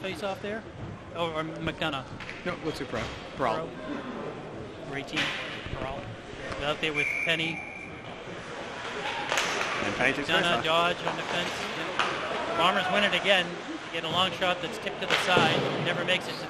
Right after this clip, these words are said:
Speaker 1: Tardif. All right, McDonough picks up the puck. See if they can work it out through the center.
Speaker 2: Yeah,
Speaker 1: That
Speaker 2: they,
Speaker 1: doesn't work.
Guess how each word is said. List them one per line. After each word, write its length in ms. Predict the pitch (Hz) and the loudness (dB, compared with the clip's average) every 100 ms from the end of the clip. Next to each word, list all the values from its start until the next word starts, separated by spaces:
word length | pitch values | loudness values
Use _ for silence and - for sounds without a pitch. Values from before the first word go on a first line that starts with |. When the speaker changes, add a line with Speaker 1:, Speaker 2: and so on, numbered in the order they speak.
| 170 | 0
Speaker 1:
Tardif. 240 | 175 151 | 0 0
All 1400 | 143 - - 123 - - - - - - - - - 165 | -4 -6 -4 -4 -4 -4 -4 -4 -4 -4 -2 -4 -4 0
right, 140 | 160 | 0
McDonough 400 | 156 147 196 202 | 2 4 4 4
picks 180 | 214 - | 0 0
up 100 | 208 | 0
the 60 | 190 | 2
puck. 200 | - 240 | 4 4
See 420 | - - - - | 4 -4 -4 -4
if 100 | - | -6
they 60 | 190 | -6
can 140 | 180 180 | -2 0
work 120 | 190 | 2
it 80 | 202 | 2
out 100 | 185 | 2
through 120 | 202 | 0
the 100 | 175 | 0
center. 280 | - 214 196 190 - 180 | 4 4 6 4 2 4
Speaker 2:
Yeah, 0 | |
Speaker 1:
That 100 | 190 | 4
Speaker 2:
they, 40 | |
Speaker 1:
doesn't 320 | 208 202 226 | 4 2 2
work. 160 | 214 | 4